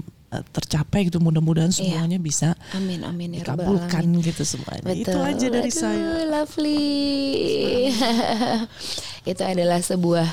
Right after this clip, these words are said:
Speaker 2: privilege lagi-lagi Alisa mendapatkan, eh, s-, apa, support system yang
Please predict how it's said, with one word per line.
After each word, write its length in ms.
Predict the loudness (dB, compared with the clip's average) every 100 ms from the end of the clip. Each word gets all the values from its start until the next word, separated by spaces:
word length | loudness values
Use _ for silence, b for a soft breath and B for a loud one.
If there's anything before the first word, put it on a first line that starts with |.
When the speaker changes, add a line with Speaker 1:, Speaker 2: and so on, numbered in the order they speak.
| B B B B
Speaker 2:
privilege 580 | B 2 4 4 2 0
lagi-lagi 580 | -4 -4 -2 -2 -2 -4
Alisa 400 | -2 0 0 0
mendapatkan, 680 | 0 2 0 -2 -4 -2 -2 0
eh, 220 | 2 2
s-, 180 | 2 0
apa, 260 | -2 -2 -2
support 360 | -2 -2 -4 -4
system 380 | -2 -4 -2 0
yang 180 | 0